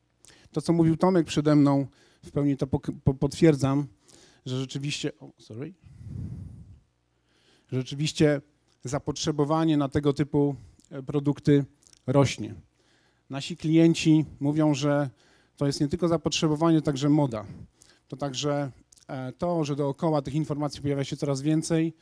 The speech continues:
coraz więcej o tym mówimy, coraz więcej tego tworzymy i chętnie o tym rozmawiamy w przyszłości, o tym, jak ta przyszłość będzie wyglądała. Tomek opowiadał o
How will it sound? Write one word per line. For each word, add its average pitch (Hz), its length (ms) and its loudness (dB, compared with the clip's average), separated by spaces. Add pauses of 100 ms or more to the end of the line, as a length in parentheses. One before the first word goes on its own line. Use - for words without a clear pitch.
(360)
coraz 135 200 -8
więcej 156 200 -2
o 139 40 -4
tym 147 140 -2
mówimy, 147 420 0
coraz 143 220 -2
więcej 147 200 -2
tego 139 180 -2
tworzymy 156 640 2 (580)
i 143 320 2
chętnie 151 520 2 (640)
o - 100 -2
tym 143 340 4
rozmawiamy 139 580 0
w - 40 -10
przyszłości, 139 640 -2
o 123 80 -4
tym, 135 180 0
jak 135 140 -4
ta 139 120 -6
przyszłość 135 300 -10
będzie 135 240 0
wyglądała. 135 500 2
Tomek 131 280 -4
opowiadał 131 480 -4
o 131 120 -4